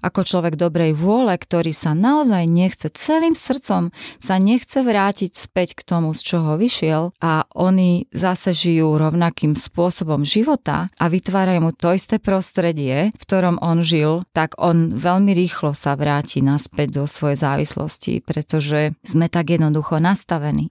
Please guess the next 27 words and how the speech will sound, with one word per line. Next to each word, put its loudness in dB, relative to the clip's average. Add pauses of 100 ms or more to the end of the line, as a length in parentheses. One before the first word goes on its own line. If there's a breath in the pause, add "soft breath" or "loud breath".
a 0
do 0
istej 0
miery 2
je -2
to 0
aj -2
chémia. 2 (160)
Čiže, 0
e, 0 (180)
ja 2
si -4
nepamätám 0
tie 0
štatistiky, -4
ale 0
sú -2
veľmi, 2
veľmi 2
vysoké -2
preto, 0 (240)
aby -2
nám 2
povedali, 0
e, -2
že 0
skutočne -2